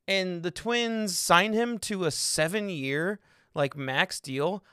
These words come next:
I don't know what the fuck they were thinking with that one. Like, they definitely coulda got him for a lot cheaper. Like,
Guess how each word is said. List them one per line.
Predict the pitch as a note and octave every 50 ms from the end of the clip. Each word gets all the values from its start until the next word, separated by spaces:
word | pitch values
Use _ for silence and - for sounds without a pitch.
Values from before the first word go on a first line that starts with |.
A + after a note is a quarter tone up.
| _ -
I | - -
don't | F#4 E4+
know | E4+ A3+ D3
what | C3+ C#3 C#3+ G3 C#4+ -
the | - E3+ D3
fuck | - - - - - A#3+ A#3+ -
they | - A#3
were | G#3+ F3 D3+
thinking | B2+ - - A#3+ D4 - G#3+ D3+ C3+ C3 B2+
with | B2+ B2+ -
that | C3+ C3 B2 A#2+
one. | B2+ C3 C3+ B2+
Like, | C3+ C#3 C3 - _ _ _ _ -
they | - F#3 A3
definitely | F3 F3 A3 C4 - F#4+ F4
coulda | - F3+ D#3 D3
got | A#2+ D3 D#3+ G#3+ B3+
him | G#3 D3+
for | - - C#3 C3 B2+ - -
a | C#3 C#3
lot | B2 A#2 F#2 A2 F3 B3 A3 -
cheaper. | - - F#3 A3+ - - C3+ B2+ B2+ C3
Like, | C3 C3+ C#3 C3+ -